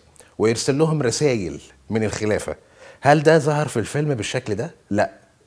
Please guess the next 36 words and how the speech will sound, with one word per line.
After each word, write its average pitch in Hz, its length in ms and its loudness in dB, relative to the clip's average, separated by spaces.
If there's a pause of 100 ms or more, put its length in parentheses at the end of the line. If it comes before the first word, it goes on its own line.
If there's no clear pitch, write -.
(160)
أنا 107 300 -2
أشك 165 320 0
إن 113 100 -2
أنت 139 160 -4
كنت 110 220 -4
فاكر 123 280 -2
إن 101 100 -4
هو 127 160 0
اسمه 120 220 -2
عيسى 120 180 -2
العوام 104 360 0
أصلا، - 260 -8 (560)
وما 95 100 -4
كانتش 131 260 0
مهمته 120 480 0
إن 107 100 -2
هو 123 200 2
عوام. 127 320 2 (800)
طب 98 180 2
أنت 147 240 2
تعرف 110 520 0
مثلا 85 520 -2
إن 107 180 -2
والي 139 280 2
عكا 113 460 -2 (460)
كان 113 200 4
رجل 107 640 2 (120)
أمين 117 920 0 (120)
ورجل 110 560 0
صادق 101 640 -2
ورجل 110 500 0
وفي، 104 580 -2
ولم 131 280 0
يسلم 123 600 -2
مفاتيح 95 460 -8
عكا 85 420 -6